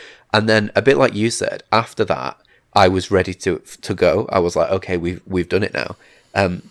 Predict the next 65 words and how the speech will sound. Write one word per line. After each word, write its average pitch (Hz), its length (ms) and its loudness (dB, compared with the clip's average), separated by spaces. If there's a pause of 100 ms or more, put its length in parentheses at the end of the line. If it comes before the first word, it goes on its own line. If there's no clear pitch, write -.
but 110 80 4
then 104 160 2
I 104 40 4
realised 95 340 2
that 90 80 -8
that's 85 200 -4
not 95 140 2
what 80 80 -6
the 82 80 -8
film 76 240 -4
is - 80 -12
about. 76 380 -4
The - 80 -14
film 95 240 -2
isn't 87 180 -8
about - 260 -2
this - 240 -10
nuclear - 360 -6
test. - 360 -10
It's - 160 -6
about 82 320 -2
the - 80 -10
people 95 360 -10
who - 120 -12
did - 180 -6
it - 160 -8 (280)
and 92 140 -4
the 87 100 -2
impact 90 480 -6
that - 120 -2
it - 100 -4
had 87 160 -6
on 85 120 -6
the 67 60 -12
world. 82 420 -4 (400)
And 87 220 -2
the, 82 260 0 (200)
i-, 104 180 -2
the 95 160 -4
test - 380 -4
of - 120 -6
the 90 80 -6
bomb 78 300 -2
and 90 160 -6
the 80 60 -4
dropping 92 340 -6
of - 80 -14
the - 80 -6
bomb 65 320 -8 (360)
is 104 180 0
really 123 340 4
the 92 100 2
most 87 240 -4
insignificant 92 640 -6
thing 85 140 -6
that - 100 -12
happens 87 360 -10
in - 80 -14
this - 120 -14
story. - 340 -8
It's - 280 -4
all 101 220 4
about 85 220 0
the 82 80 2
aftermath - 540 -6